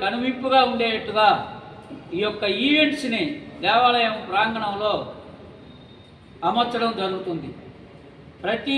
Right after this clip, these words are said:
రెండు రోజులకి ఆ ఈవెంట్స్ని మారుస్తూ ఉంటారు. రెండు రోజులకు ఒక ఈవెంట్స్,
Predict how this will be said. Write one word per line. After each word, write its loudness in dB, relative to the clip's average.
రెండు 2
రోజులకి 0
ఆ 2
ఈవెంట్స్ని 0
మారుస్తూ 2
ఉంటారు. -4
రెండు -2
రోజులకు 4
ఒక 0
ఈవెంట్స్, -2